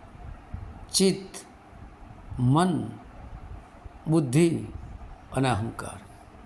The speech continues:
આ ચાર ઘોડા છે. અંતકરણ એ આત્મા રૂપી ભગવાન કૃષ્ણ છે. આગળ ચાર ઘોડા જે છે તેની લગામ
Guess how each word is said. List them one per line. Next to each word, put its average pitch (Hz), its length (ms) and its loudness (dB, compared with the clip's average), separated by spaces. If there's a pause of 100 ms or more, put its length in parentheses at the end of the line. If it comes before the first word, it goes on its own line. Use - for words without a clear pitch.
(640)
આ 120 100 -2
ચાર 135 340 2
ઘોડા 117 340 0
છે. - 180 -6 (100)
અંતકરણ 180 600 4
એ 160 140 0 (100)
આત્મા 185 400 4
રૂપી 151 280 2
ભગવાન 135 520 2
કૃષ્ણ 151 400 2
છે. - 180 -14 (1000)
આગળ 196 440 4
ચાર 190 400 4
ઘોડા 151 400 4
જે 156 200 2
છે - 180 -6 (1800)
તેની 151 260 6
લગામ 143 680 2